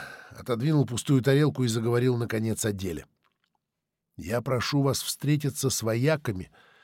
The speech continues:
и прощупать их настроение. За мной опять следят, доносят государю. Мне трудно беседовать с генералами". Северный, западный и юго-западный фронты? А Кавказский?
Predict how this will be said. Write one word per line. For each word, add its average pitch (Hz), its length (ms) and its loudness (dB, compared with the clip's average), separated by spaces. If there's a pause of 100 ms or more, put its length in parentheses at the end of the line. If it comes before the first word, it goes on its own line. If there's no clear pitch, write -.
(320)
и 110 100 -4
прощупать - 720 2
их 110 140 -2
настроение. 101 760 -2 (840)
За 101 180 2
мной 131 220 4
опять 127 260 0
следят, 113 640 -2 (560)
доносят 123 480 4
государю. 110 600 -2
Мне 113 200 -2 (720)
трудно 147 360 2
беседовать 107 540 0
с 101 80 -8
генералами". 120 760 2 (1200)
Северный, 139 680 2 (260)
западный 127 580 0
и 113 60 0
юго-западный 120 680 0
фронты? 139 440 -2 (720)
А - 100 -6
Кавказский? 117 640 0